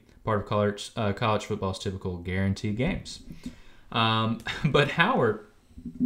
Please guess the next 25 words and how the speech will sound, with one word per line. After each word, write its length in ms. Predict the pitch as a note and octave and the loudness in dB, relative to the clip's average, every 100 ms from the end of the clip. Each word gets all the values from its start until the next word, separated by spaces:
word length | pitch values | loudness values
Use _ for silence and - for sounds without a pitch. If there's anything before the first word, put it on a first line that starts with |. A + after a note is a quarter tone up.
| B3 - | 0 -4
of 80 | A#2 | -8
course, 260 | - B2+ D#3 | 0 0 2
they 100 | G2+ | -2
spoiled 600 | - A#2+ A#2 A#2 A2+ - | 0 2 2 2 -2 -4
the 80 | A2 | -4
presumed 440 | G#2+ G2 G#2+ G#2 | -2 -2 0 2
beatdown 440 | G2 A2+ B2 A#2 B2 | 0 -2 0 -2 0
thanks 240 | A2+ A#2 | -2 -2
to 80 | - | -8
three 460 | - - C3+ D#3 E3 | -8 -6 -4 0 0
hundred 500 | D#3+ D3 C#3 A#2 G#2+ | 0 0 0 -2 0
thirty 280 | A#2 A#2 G#2 | 0 2 0
total 340 | G#2 A2 G#2 | -2 0 0
offensive 360 | F#2+ G#2+ G2 F#2+ | -2 -4 -6 -2
yards 280 | G2+ G2 F2+ | -2 -2 -4
and 80 | |
three 100 | F#2 F2+ | -6 -4
touchdowns 560 | A2 A2+ - C3+ D3 - - - | -4 -4 -2 -4 -4 -8 -16 2
from 340 | C#3 B2+ - | 4 4 0
Kalen 680 | - E3+ F3+ G3+ G3 F#3+ - | 10 12 12 12 12 10 8
Newton, 520 | C#3+ D#3 G#3+ - G#2+ | 8 10 10 8 6
Cam 340 | G2 C3+ C#3 C#3 | 8 8 10 10
Newton's 340 | D3 C#3+ A#2+ | 8 6 8
younger 280 | B2+ D3 D3 | 8 8 6
brother. 640 | B2+ C3 D#3+ B2+ F#2 E2+ | 8 8 8 6 2 -2